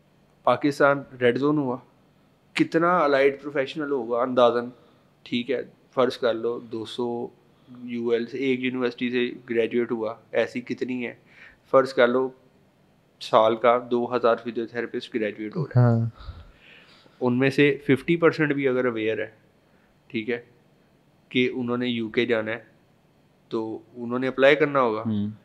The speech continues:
Speaker 1: वो सारों के रह गए कि
Speaker 2: हम्म।
Speaker 1: पाकिस्तान red zone में आ गया।
Speaker 2: हाँ।
Speaker 1: अब common sense की बात है कि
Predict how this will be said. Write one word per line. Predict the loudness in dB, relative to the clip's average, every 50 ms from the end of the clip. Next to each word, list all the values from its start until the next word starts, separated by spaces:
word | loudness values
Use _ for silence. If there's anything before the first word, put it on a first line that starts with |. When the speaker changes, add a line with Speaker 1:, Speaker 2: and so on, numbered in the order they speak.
| _ _ _ 0
Speaker 1:
वो | 0 0
सारों | 4 4 4 6 6 4
के | 4 4 6
रह | 6 6 6
गए | 4 0
कि | -4 -6 -14 -20 _ _ _ _ -14 -6 -2 0 0
Speaker 2:
हम्म। | 0 0
Speaker 1:
पाकिस्तान | -2 -2 -4 -6 -10 -6 -2
red | 0 0 0 0
zone | -2 -4 -6 -8
में | -8 -8
आ | -6 -6
गया। | -8 -8 -4 2
Speaker 2:
हाँ। | 4 4 4 4 2 0 -2 -6 -16 -20 -20 -20 _ _ -2 4
Speaker 1:
अब | 4 6 6 4 -2 -6 -10 -14 -12 -12 -12 -14 -18 -20 _ _ _ _ -4
common | 4 6 6 6 8 6 4 4
sense | 6 4 4 2 2 0
की | 2 2 6
बात | 8 8 6 6 6 4
है | 0 0 0 -4 _ _ -20 -20 _ 0
कि | 2